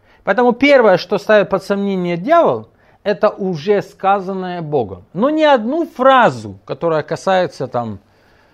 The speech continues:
дерева познания добра и зла не вкушай. Когда дьявол ставит под сомнение Слово Божие, он ставит под сомнение все сказанное Богом прежде.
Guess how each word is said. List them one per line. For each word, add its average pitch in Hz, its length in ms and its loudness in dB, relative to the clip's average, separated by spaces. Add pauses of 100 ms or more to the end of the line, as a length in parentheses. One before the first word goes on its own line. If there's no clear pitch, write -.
(280)
дерева 151 400 2
познания 135 420 -2
добра 127 260 2
и - 20 0
зла 127 160 -2
не 120 100 -4
вкушай. 101 500 -10 (520)
Когда 208 240 2
дьявол 214 320 4
ставит 202 320 0
под 190 160 -4
сомнение 185 480 -6
Слово 160 260 -4
Божие, 190 280 -2
он 151 60 -8
ставит 170 360 -4
под 151 140 -12
сомнение 156 400 -10
все 151 560 2
сказанное 180 800 -2
Богом 127 420 -4
прежде. 110 340 -8